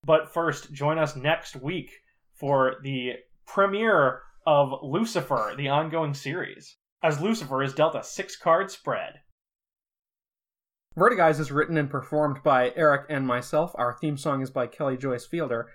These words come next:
Speaker 2: I produce the show, and Eric handles the social media.
Speaker 1: If you like our show, you should check out our website, vertiguys dot blueberry dot com. That's spelled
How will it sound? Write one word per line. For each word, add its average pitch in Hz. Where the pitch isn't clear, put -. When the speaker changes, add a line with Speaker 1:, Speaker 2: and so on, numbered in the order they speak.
Speaker 2:
I 196
produce 185
the -
show, 123
and 135
Eric 135
handles 120
the 127
social 120
media. 113
Speaker 1:
If -
you 160
like 165
our 139
show, 151
you 135
should 143
check 147
out 139
our 127
website, 131
vertiguys 127
dot 120
blueberry 123
dot 117
com. 117
That's 131
spelled 123